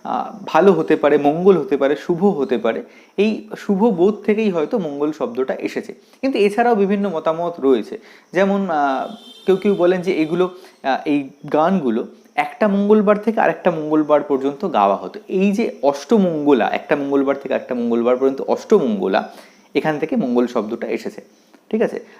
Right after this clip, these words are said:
আবার পূর্ববঙ্গে এগুলোকে রয়ানিও বলা হয়, যেহেতু এগুলো রাত্রি জেগে গাওয়া হতো, রজনী শব্দের অপভ্রংশে এসেছে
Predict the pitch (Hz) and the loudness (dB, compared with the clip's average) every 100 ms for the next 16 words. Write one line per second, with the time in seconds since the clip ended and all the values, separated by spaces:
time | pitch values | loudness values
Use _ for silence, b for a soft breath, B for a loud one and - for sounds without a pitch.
0 | B 190 226 - 214 202 208 214 214 214 | B 0 0 2 2 4 2 2 4 2
1 | 214 214 143 135 151 185 175 139 139 135 | 2 4 6 6 4 2 2 2 2 0
2 | 127 127 - 147 147 151 151 131 117 - | -2 -4 -4 -2 0 0 2 2 2 0
3 | 151 143 139 123 127 123 120 123 113 127 | 0 2 2 2 0 0 0 0 2 0
4 | 127 123 110 117 117 110 113 107 117 - | -2 -4 0 0 0 -4 -8 -8 -10 -8
5 | 131 | -8